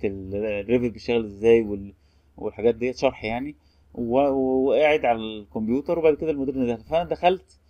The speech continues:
والناس عمالة تبص على الكمبيوتر، ما بتعرفش إيه البيم وإيه عمر وإيه الحاجات اللي هو بيتكلم فيها ديت. آه، الراجل ده متخلف ولا نصاب ولا إيه؟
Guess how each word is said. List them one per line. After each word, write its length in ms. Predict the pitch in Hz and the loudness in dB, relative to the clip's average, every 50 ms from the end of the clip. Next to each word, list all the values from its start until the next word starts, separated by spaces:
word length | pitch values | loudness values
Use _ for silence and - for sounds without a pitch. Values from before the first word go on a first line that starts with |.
| _ _ _ _ - _ _ | _ _ _ _ -20 _ _
والناس 340 | - 117 120 120 147 156 - | -2 -2 0 0 -2 0 0
عمالة 200 | 160 156 160 165 | 0 2 0 -2
تبص 200 | 160 175 - - | -2 -2 -2 -2
على 60 | 147 | -2
الكمبيوتر، 380 | - - 127 127 147 160 165 151 | -2 -2 -4 -4 -2 -2 -2 -2
ما 100 | 131 120 | -2 -4
بتعرفش 360 | 113 - 120 131 - - - | -2 0 -2 -2 0 -2 -2
إيه 80 | 131 | -2
البيم 340 | 135 131 123 131 135 131 123 | -2 0 -2 -2 -2 -2 -4
وإيه 220 | 117 110 107 117 110 | -4 -2 -2 -2 -2
عمر 300 | 110 117 113 113 110 107 | -2 -4 -4 -4 -4 -4
وإيه 220 | 101 101 101 107 | -4 -6 -6 -6
الحاجات 400 | 107 107 104 101 110 101 107 104 _ _ _ _ - - - | -8 -12 -18 -16 -10 -10 -10 -10 _ _ _ _ -20 -12 -8
اللي 240 | 101 101 98 95 98 | -8 -8 -8 -6 -4
هو 120 | 104 110 | -2 -2
بيتكلم 340 | 107 110 - - 113 107 107 | -2 -4 -4 -4 -4 -4 -4
فيها 200 | - _ 107 107 | -10 _ -8 -6
ديت. 280 | 104 107 110 110 110 - _ _ _ _ _ _ _ _ _ _ - | -4 -2 0 -2 -2 -4 _ _ _ _ _ _ _ _ _ _ -16
آه، 460 | - - 101 104 - 107 104 104 107 | -12 -10 -8 -8 -6 -6 -6 -4 0
الراجل 240 | 107 117 117 117 110 | 2 2 2 2 0
ده 80 | 123 | -2
متخلف 500 | 113 107 _ - 117 113 113 110 - - | -2 -2 _ -2 0 2 2 0 0 0
ولا 140 | 104 98 98 | -2 -2 -2
نصاب 480 | 98 98 98 - - 123 117 113 107 107 | -8 -12 -14 -4 0 2 2 2 2 0
ولا 200 | 104 98 95 98 | -2 0 0 0
إيه؟ 160 | 110 120 | 0 -2